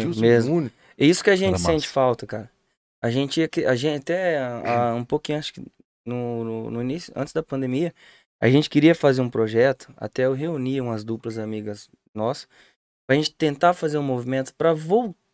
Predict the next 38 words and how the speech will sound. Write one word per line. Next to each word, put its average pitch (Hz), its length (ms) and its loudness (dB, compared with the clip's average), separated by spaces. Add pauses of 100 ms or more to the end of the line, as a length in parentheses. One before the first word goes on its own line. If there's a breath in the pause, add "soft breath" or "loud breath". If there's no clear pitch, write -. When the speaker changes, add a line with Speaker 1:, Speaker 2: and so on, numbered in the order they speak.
(120)
Speaker 2:
tentar 240 680 -2
voltar 160 480 0
aquele 185 220 -4
movimento 156 600 -2
que 180 80 -6
a 175 40 -2
gente 175 140 -8
começou 175 320 -4
a 170 40 -8
falar 190 220 0
aqui 147 180 -2
do 117 300 -6
Jornal 113 220 0
do 117 60 -6
Betinho, 123 480 -4
do... 107 160 -8 (520 soft breath)
Porque 156 220 0
hoje, 185 320 4
cara, 131 300 2
não, 147 460 -2
não 147 140 0
existe 147 540 -4
isso, 107 220 -8
sabe, 123 260 -2
bicho? 104 220 -12 (920)
E - 40 -16
também 277 240 -2
não 247 80 -4
sei 156 380 2
se - 140 -4
é, 123 180 0 (220)
é, 117 400 -4
não 110 100 -10
sei - 180 -10
se - 140 -6
é - 40 -2
Speaker 1:
Se 202 60 -6
Speaker 2:
culpa 156 160 4